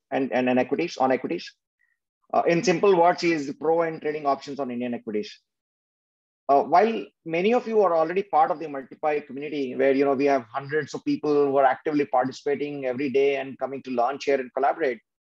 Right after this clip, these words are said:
uh, to make our community even more stronger. But for those who are not yet members, uh, we will be sending you an invite code post the session. So please, uh, download the app and join us. Uh, without, uh, further ado, uh, please welcome Manish.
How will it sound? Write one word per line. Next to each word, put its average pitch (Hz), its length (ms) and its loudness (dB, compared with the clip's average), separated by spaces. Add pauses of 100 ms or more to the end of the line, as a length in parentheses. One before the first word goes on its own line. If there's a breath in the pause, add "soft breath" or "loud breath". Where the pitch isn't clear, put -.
(140)
uh, 120 100 -2
to 147 120 -8
make 143 200 -4
our 143 80 -2
community 135 360 -4
even 131 240 -2
more 127 160 -2
stronger. 156 540 -2 (400)
But 135 140 -2
for 165 100 -6
those 185 300 0
who 170 140 -6
are 160 60 -2
not 151 260 -6
yet 165 120 -10
members, 143 460 -4 (160)
uh, 127 100 -2
we 143 120 -2
will 147 160 -2
be 131 100 -6
sending 147 480 -8
you 143 320 0
an 127 140 2
invite 127 420 0
code 139 240 4 (800)
post 175 220 0
the 180 60 -2
session. 143 440 -4
So - 120 -6
please, 156 380 -4
uh, 139 120 0
download 131 340 -2
the 135 60 -2
app 139 180 -2
and 123 140 -10
join 127 240 -8
us. 117 240 -12 (680)
Uh, 131 240 2
without, 175 400 2
uh, 160 140 -2
further 156 320 -2
ado, 160 480 -4
uh, 139 340 0 (120)
please 151 220 -8
welcome 143 520 -4 (140)
Manish. 131 420 -4